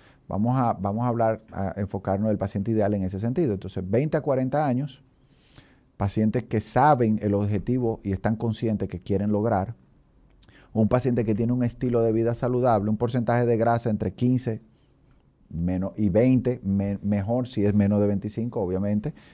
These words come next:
principalmente en mujeres, y, y en, y, y en tanto en mujeres como en hombres, en los dos. Me es mucho más factible yo operar a un paciente entre quince y veinte y poderle hacer una high definition, porque hay de niveles diferentes de definición.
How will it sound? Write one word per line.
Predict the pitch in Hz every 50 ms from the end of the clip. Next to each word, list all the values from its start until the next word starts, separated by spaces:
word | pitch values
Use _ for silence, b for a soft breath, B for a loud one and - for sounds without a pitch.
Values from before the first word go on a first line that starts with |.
| B B -
principalmente | - 101 95 98 98 101 101 95 107
en | 107
mujeres, | 107 110 117 131 117 117 123 139 - - b b b b b b b b b -
y, | 87 92 95 98 95 - - 98
y | 92
en, | 92 95 90 - 85
y, | - 87 87 90
y | 87 - 95 87 82 - -
en | 101 107 104
tanto | - 135 147 143 147
en | 147
mujeres | 151 165 185 202
como | 170 180 156 143
en | 123 107
hombres, | 98 87 80 80 82 - - _ _ _
en | - 101 104
los | 104 95 90
dos. | 104 95 85 - - b b b b b b b b - -
Me | 98 98 98 98 101
es | 104 101 - 117
mucho | 113 110 113 110 - 113
más | 107 104 101 98 104 104 - - - - _ _ _
factible | - 95 92 95 - - 147 156 156 147 123
yo | 107 110 107
operar | 104 - 107 104 101 95 92 92
a |
un | 95 92
paciente | 101 98 104 101 104
entre | 95 90 92 87
quince | - 110 117 117 131
y | 120
veinte | 127 139 135 -
y | 107
poderle | - 101 92 92 95
hacer | 101 - - 98
una | 98 98 101 95
high | 92 110 117 117 120 110
definition, | 101 95 - - 92 90 87 87 - - - 104 - -
porque | - 92 85 -
hay | 90 95
de | 95 104
niveles | 107 104 101 104 104 107 104 98
diferentes | 107 101 - 101 92 98 98 95 - 92
de | 87 87
definición. | 87 87 - - 87 87 87 - - 85 80 95